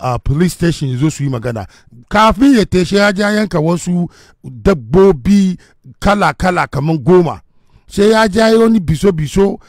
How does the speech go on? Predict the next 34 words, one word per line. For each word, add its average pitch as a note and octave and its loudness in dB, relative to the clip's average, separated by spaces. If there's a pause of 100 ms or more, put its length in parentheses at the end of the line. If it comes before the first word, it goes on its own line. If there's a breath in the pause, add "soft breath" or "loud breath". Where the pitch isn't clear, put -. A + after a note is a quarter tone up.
sai - -8
ya A3 0
ja G#3+ -2
jefa F3+ -2
wani G3+ -2 (160 soft breath)
dabba F#3 -2
da D#3 -2
rai F#3+ 2
cikin G3 -6
ruwa, G3 -2 (200 soft breath)
sai - -6
ya A3+ 2
ja A#3 0
abubuwa F#3 0 (220 soft breath)
na G#3+ 2
boka-boka G#3+ 0
sannan F#3+ -4
ya G3+ 0
je E3+ -2
ma F3 -2
gayyatan C#3+ -4
fawo. A#2+ -10 (1700)
Sannan A#3 2
ya G#3+ 4
je G#3+ 4
gayyatan F3 -2
nan, C3 -8 (100)
da D3 -4
yawa F3 0
haka D3+ -8
suke A#2 -18
yi. G#2 -16 (260 soft breath)
Da C#3 -10
wannan F#3+ -6